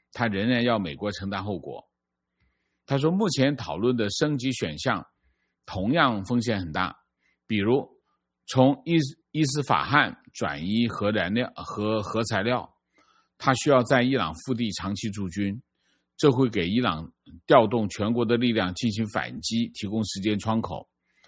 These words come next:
或者是占领哈尔克岛。占领哈尔克岛在地理上容易实施，但是仍然是一项成本高昂的地面行动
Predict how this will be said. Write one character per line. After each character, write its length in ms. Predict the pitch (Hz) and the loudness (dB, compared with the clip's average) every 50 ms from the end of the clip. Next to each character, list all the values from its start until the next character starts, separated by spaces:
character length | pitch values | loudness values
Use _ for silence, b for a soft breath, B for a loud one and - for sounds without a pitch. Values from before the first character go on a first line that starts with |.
| b b b b | b b b b
或 180 | - 165 - | 2 4 4
者 80 | 98 90 | 4 2
是 180 | 87 - 101 90 | -2 -4 -6 -2
占 260 | - - 156 139 113 | 2 4 4 4 4
领 120 | 92 76 | 2 -2
哈 120 | 69 - 123 | 0 2 2
尔 100 | 107 90 | 2 2
克 220 | - - 123 104 | 2 0 0 0
岛。 200 | 85 - - - _ _ _ _ _ _ _ _ b b b b b b b b b | -2 -4 -6 -8 _ _ _ _ _ _ _ _ b b b b b b b b b
占 160 | - 185 175 156 | 4 4 6 6
领 80 | 135 113 | 6 6
哈 120 | 135 165 | 6 6
尔 100 | 151 131 | 6 6
克 100 | 131 139 | 4 2
岛 220 | 131 117 82 78 | 4 2 2 0
在 220 | 85 - 139 123 117 | 0 2 4 4 4
地 240 | 113 - 214 202 156 | 2 0 -2 -2 -2
理 160 | 113 92 85 | -2 -2 0
上 340 | - 139 123 107 98 90 82 | 2 2 2 4 2 -2 -4
容 240 | 82 87 101 113 | -4 -2 0 0
易 100 | 120 113 101 | 0 0 0
实 200 | - - 98 98 | -2 -6 -6 -6
施， 340 | - - - 117 110 - _ _ _ _ _ _ _ _ _ _ _ _ _ | -6 -6 -6 -6 -6 -8 _ _ _ _ _ _ _ _ _ _ _ _ _
但 160 | - 170 156 143 | 4 4 4 4
是 120 | 120 127 | 4 2
仍 240 | 110 92 92 110 139 | 2 2 2 2 2
然 220 | 160 151 135 131 123 | 2 2 2 2 2
是 160 | - 139 131 | 0 0 0
一 80 | 131 | 0
项 340 | 120 - 170 139 120 110 95 | 2 2 2 2 2 2 -2
成 240 | - - 113 123 143 | -2 -2 -2 -2 0
本 180 | 123 98 90 82 | 0 -2 -2 2
高 220 | 104 110 131 123 98 | 4 4 4 4 4
昂 140 | 98 104 101 | 2 0 -2
的 120 | 92 85 | -2 -4
地 200 | 80 - 123 117 | -4 -4 -2 -2
面 160 | 110 98 87 82 | -2 -2 -4 -6
行 180 | - 82 82 | -8 -8 -8
动 260 | 95 113 113 - - | -6 -6 -8 -10 -12